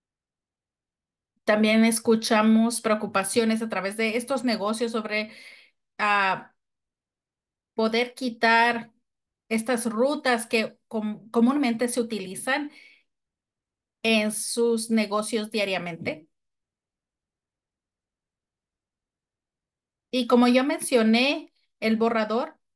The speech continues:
el de la ruta de camiones y la implementación de estrategias con informe,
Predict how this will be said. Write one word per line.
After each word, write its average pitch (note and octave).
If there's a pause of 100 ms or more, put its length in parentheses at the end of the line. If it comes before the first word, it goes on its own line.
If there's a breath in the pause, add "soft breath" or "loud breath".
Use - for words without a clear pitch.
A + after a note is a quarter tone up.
(2750)
el G#3
de A3
la G#3
ruta A#3+
de A#3
camiones A3+
y B3
la A3
implementación A3
de A3
estrategias A3 (320 loud breath)
con D4
informe, A#3